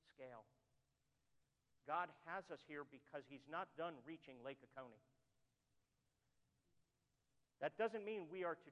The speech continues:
take people from one church and ship them to another church. That's called sheep sorting.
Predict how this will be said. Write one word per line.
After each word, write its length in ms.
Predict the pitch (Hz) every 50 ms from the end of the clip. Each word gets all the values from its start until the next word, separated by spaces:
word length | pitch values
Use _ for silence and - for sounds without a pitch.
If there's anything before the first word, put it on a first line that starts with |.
| - - -
take 160 | 190 190 190 - - - -
people 320 | 185 170 - 156 143 - - 143
from 80 | 139 135 143
one 160 | 165 175 170
church 320 | - - 151 139 143 - - - - - _ _ _ _ _ _ _ _ _ _ _ _
and 80 | - 139 147 - -
ship 160 | 190 180 -
them 160 | - 165 156 143 -
to 160 | - 156 147
another 240 | 143 151 151 135 139 - -
church. 160 | 127 113 - - -
That's 160 | 214 240 - -
called 160 | - 285 247 - - - -
sheep 240 | - 240 220 - - - - -
sorting. 320 | 143 123 113 104 - -